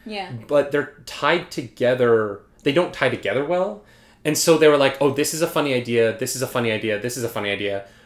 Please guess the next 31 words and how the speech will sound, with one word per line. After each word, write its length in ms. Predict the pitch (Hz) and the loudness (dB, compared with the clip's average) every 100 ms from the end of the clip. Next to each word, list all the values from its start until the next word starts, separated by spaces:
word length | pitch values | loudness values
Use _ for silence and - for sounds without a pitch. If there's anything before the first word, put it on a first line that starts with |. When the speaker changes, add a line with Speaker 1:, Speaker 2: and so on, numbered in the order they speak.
| _ _ - | _ _ -6
Speaker 2:
And 180 | 143 131 | -6 0
so, 180 | 165 | 2
like, 320 | 143 131 - - | 2 2 0 -8
the 160 | 117 131 | -8 -4
memorable 500 | 123 127 175 151 113 | -2 0 0 0 0
parts 240 | 117 110 | -2 -4
of 60 | - | -6
the 60 | |
movie 220 | 101 110 | -8 -2
are 120 | 131 90 | -2 -2
really 260 | 104 98 | -4 -4
good. 380 | 90 95 90 - _ | -6 -14 -16 -18 _
Speaker 1:
Yeah. 260 | 269 370 240 | -6 -4 2
Speaker 2:
There 120 | 131 | 4
are 60 | 151 | 4
parts, 400 | - 135 - - | 2 0 -2 -4
like, 260 | 123 117 | -4 -2
Bill 200 | 120 180 | 2 2
Hader 360 | 180 156 156 143 | 2 0 0 0
and, 260 | 127 120 - - | -2 -6 -8 -6
um, 240 | 113 107 | -4 -4
Anna 160 | 113 113 | -4 -6
Kendrick's 480 | - 110 107 - - | -6 -2 -2 -2 -6
chemistry 380 | - 104 107 139 | -10 -8 -6 -6
in 80 | |
that 100 | 131 | -6
movie 200 | 127 131 | -6 -6
is 100 | 113 | -6
really 380 | 92 98 98 95 | -8 -10 -8 -10
good. 340 | - 92 - - | -12 -14 -14 -16
Speaker 1:
Mm-hmm. 280 | 196 220 175 | -14 -12 -12